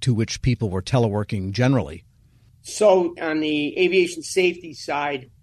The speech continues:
Speaker 2: a significant number of them were teleworking. They were across the country. Some of them have virtual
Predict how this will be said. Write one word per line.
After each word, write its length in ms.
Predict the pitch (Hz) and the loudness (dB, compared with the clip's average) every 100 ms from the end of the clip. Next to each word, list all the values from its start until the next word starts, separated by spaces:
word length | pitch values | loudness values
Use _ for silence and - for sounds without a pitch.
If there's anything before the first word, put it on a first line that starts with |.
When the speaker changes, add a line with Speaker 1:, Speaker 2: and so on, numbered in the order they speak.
| _ | _
Speaker 2:
a 60 | - | -12
significant 760 | - 165 156 175 175 - 156 | -6 -6 0 -2 -2 -6 -4
number 440 | 147 147 151 147 143 | -2 -2 -2 0 -2
of 100 | 127 | -2
them 300 | 143 135 123 - | -8 -8 -10 -6
were 200 | 151 156 | -4 2
teleworking. 800 | 165 160 156 156 151 165 151 - _ _ - | 4 6 6 4 2 -2 -4 -8 _ _ -8
They 200 | 135 156 | 0 2
were 680 | 143 151 143 139 139 135 - - | 2 2 2 0 -2 -6 -12 -18
across 480 | 143 - 185 180 - | -14 2 6 6 4
the 100 | 160 | -8
country. 440 | - 175 170 175 | 0 0 0 -6
Some 260 | - 190 247 | 0 2 2
of 80 | 214 | 0
them 160 | 165 | 0
have 300 | 156 160 131 | 0 -2 0
virtual 760 | 180 202 220 208 175 156 143 | 6 6 6 0 4 4 2